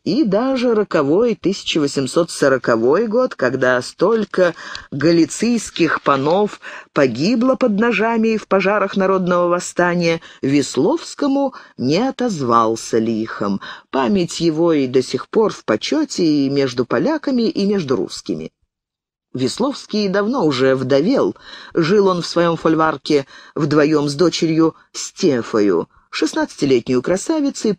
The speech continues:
пышною и дикою, как лесной шиповник. «Панну Стефу!» только что посватали за молодого графа, скажем, к примеру, Стембровского,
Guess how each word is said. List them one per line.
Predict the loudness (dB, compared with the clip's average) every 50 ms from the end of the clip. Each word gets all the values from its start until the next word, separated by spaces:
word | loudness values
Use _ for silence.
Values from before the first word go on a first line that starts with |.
| -4 _
пышною | 2 4 4 2 0 -4 -6 -4 -2 0 0 0 -2 -2 _
и | -4 -4 -4
дикою, | -6 -6 -6 -6 -4 -4 -4 -6 -2 0 2 4 4 2 2 -2 -10 -18 -12 _
как | -8 -6 -4 -4
лесной | -4 -4 -4 -2 -2 -2
шиповник. | -2 -2 -4 -6 -4 -2 -2 -2 -2 -4 -10 -14 -16 -16 -16 -20 -20 _ _ _ _ -20 -20 -20 -20 -20 -20 -20 -20 -20 _ _ _ _ _ _
«Панну | 0 0 2 2 2 2 4 4 2 2
Стефу!» | 0 -4 -12 -16 _ 2 4 4 4 2 -2 -4 -2 2 2 2 2 2 -2 -10 -18 -20 -20 -20 -20 _ _ -4 -4 -4 _ _ _
только | 0 2 2 2 0 0 -2 -4 -4
что | -4 -6 -4 -4 -4 -2
посватали | 0 -2 -4 -2 -4 -2 0 0 0 2 2 4 4 4 2 2 -2 -12 -8 -4
за | 0 2 2
молодого | 2 4 2 2 2 2 4 4 2
графа, | 2 2 2 4 4 4 2 0 -4 -4
скажем, | -4 -2 -2 -2 0 0 -2 -2
к | -4 -4
примеру, | -4 -2 0 0 0 0 2 0 0 0 -2 _ _ _ _ _ _
Стембровского, | -18 -16 0 2 4 4 4 2 2 2 2 2 0 -4 -10 -10 -4 -2 0 2 2 0 -2 -4